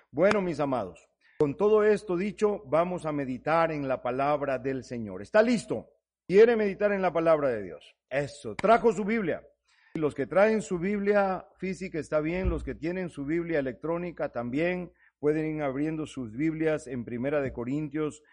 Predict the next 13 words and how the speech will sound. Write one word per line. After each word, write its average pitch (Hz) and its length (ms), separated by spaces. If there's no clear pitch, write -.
capítulo 135 580
nueve, 151 640
eh, 110 320
y 117 100
vamos 147 360
a 135 40
leer 131 300
del 127 160
verso, 139 680
eh, 120 120
veinticuatro 135 1040
al 120 160
veintisiete. 131 920